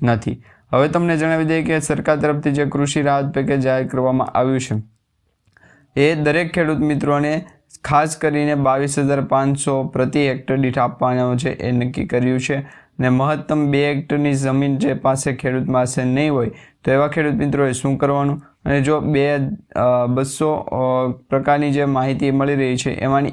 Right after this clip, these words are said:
એક માહિતી કે ખેડૂતોના ખાતાની અંદર સામાન્ય રીતે કૃષિ રાહત પેકેજની જે જાહેરાત થઈ ત્યાર પછીની અત્યાર સુધીની દરેક મોટી અપડેટમાં આ પછી બાબત પર ચર્ચા નથી થઈ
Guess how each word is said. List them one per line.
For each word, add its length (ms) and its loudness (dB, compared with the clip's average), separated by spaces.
એક 200 0
માહિતી 560 0
કે 100 0
ખેડૂતોના 540 0
ખાતાની 560 -2
અંદર 420 0
સામાન્ય 580 0
રીતે 340 0
કૃષિ 360 -2
રાહત 340 0
પેકેજની 480 0
જે 140 0
જાહેરાત 360 0
થઈ 360 -2
ત્યાર 240 2
પછીની 500 0
અત્યાર 400 0
સુધીની 440 0
દરેક 360 0
મોટી 360 0
અપડેટમાં 760 0
આ 220 4
પછી 360 -2
બાબત 460 0
પર 220 2
ચર્ચા 640 -2
નથી 420 0
થઈ 240 -8